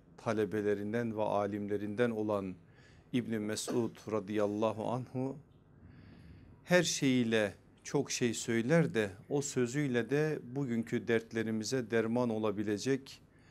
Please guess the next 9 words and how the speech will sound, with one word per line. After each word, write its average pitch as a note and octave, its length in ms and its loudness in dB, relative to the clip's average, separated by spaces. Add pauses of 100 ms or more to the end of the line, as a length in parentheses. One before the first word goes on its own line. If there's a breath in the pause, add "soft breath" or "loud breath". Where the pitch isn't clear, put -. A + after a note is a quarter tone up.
(380 soft breath)
bazı D#3 280 4
güzellikleri A#2+ 800 2
bize A2+ 180 0
hatırlatmıştı. G#2 1040 -2 (1600 loud breath)
Söz E3 640 8 (300)
şöyle D3 520 4
başlıyordu. G#2+ 640 4 (480)
"Ortadan C3+ 640 6
kalkmadan D3 880 2